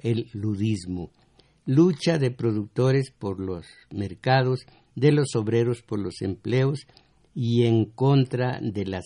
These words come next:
máquinas. Lucha universal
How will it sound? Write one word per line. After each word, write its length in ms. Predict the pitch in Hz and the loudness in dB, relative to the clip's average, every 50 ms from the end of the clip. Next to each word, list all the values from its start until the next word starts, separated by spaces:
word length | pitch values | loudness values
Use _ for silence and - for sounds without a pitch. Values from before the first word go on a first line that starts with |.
| - - - | -12 -8 -4
máquinas. 1080 | 131 107 104 107 120 117 113 - _ _ - 113 110 98 98 85 82 78 76 - - _ _ _ _ _ _ _ _ _ _ _ _ | -2 0 2 2 2 2 0 -2 _ _ -6 -4 -2 -2 -2 -4 -6 -8 -12 -18 -20 _ _ _ _ _ _ _ _ _ _ _ _
Lucha 500 | 139 135 151 165 170 147 - - 151 143 | 2 4 4 4 4 2 0 0 2 2
universal 920 | 139 127 117 110 107 101 110 107 98 - - 123 127 135 135 131 135 139 | 4 4 4 2 2 0 -2 -2 -4 -4 -2 2 2 4 4 2 0 -2